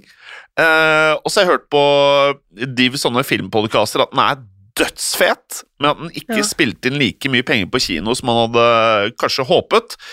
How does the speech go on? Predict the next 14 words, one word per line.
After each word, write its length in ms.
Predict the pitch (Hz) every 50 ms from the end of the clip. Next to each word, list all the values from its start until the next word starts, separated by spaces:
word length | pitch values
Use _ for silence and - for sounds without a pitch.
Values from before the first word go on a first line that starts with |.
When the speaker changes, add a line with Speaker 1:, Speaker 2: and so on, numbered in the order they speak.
| - - -
Speaker 1:
Men 120 | - 135 156
at 40 | 156
filmen 560 | - - - - 135 117 117 123 139 160 -
isolert 480 | 170 170 - - 180 156 127 113 - -
sett, 320 | 208 226 - - - - - _ _ _ _ -
eh, 180 | 127 139 135 120 131 139 117 - -
er 220 | - 113 113 117 117 - _ -
kanonbra. 600 | - 143 123 120 104 101 104 107 117 156 220 302 - _ _ _ - - - - - _ _ -
Eh, 200 | 147 151 147 147
og 60 | - 143
jeg 100 | 151 151
tror 260 | - 160 139 135 127 131
noe 180 | 147 143 123
med 100 | 120 117